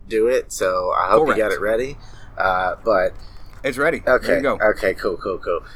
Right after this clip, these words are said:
Speaker 1: So yeah, it, as far as that, that clip goes, and just some of these letters, the, the correspondence that she received, and everything over the years,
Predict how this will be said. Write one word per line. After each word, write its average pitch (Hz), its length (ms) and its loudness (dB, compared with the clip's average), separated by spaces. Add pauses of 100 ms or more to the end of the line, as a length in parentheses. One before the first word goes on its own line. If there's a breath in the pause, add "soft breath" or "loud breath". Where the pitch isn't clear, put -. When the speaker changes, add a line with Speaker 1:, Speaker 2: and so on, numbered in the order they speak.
(180 loud breath)
Speaker 1:
So 98 580 2 (140)
yeah, 113 300 2
it, 110 300 -4
as 110 140 -4
far 156 220 2
as 147 120 -2
that, 135 200 0 (180)
that 117 260 -2
clip 156 340 -4
goes, 143 480 -2
and 104 160 -2
just - 340 -6 (100)
some 131 260 -2
of 127 60 -6
these 113 220 -10
letters, 113 640 4
the, 101 200 0
the 104 120 -6
correspondence 117 880 0
that 110 160 -4
she 123 180 -6
received, 117 560 -8
and 110 100 -4
everything 117 440 -6
over 113 180 -6
the 113 100 -8
years, 110 400 -4